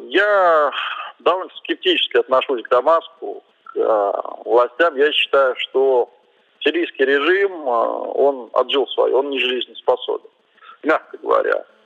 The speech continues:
Вот. И, конечно, различные вот эти все спецслужбы, различные, э, кланы, которые не хот-, не хотят никаких реформ,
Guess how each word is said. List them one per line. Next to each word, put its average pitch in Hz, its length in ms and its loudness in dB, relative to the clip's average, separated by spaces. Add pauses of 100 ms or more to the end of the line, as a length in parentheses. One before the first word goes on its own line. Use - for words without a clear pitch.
(420)
Вот. - 180 -4
И, 120 60 -4
конечно, 127 1040 2
различные 123 720 0
вот 120 160 2
эти 98 400 -4
все - 240 -2
спецслужбы, 160 720 2
различные, 127 800 0
э, 110 380 4 (260)
кланы, 147 680 2
которые 113 680 2
не 120 300 -10
хот-, - 320 -2
не 120 720 -8
хотят 123 400 0
никаких - 420 -6
реформ, - 640 0